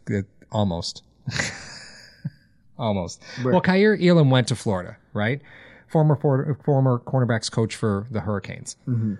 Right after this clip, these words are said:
Speaker 1: So, and had been there, right? So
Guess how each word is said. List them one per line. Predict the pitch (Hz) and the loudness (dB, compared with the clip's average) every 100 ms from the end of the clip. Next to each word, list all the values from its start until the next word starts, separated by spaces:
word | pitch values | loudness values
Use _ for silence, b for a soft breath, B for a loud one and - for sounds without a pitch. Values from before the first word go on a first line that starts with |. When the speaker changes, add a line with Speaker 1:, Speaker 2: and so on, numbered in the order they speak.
| _ | _
Speaker 1:
So, | - 202 185 120 - _ _ _ | 2 4 4 2 -2 _ _ _
and | 151 143 | 2 2
had | 131 135 | 2 2
been | 139 131 | 2 2
there, | 90 - _ _ | 0 -10 _ _
right? | 110 117 123 | 0 0 -2
So | - 135 120 | 0 2 2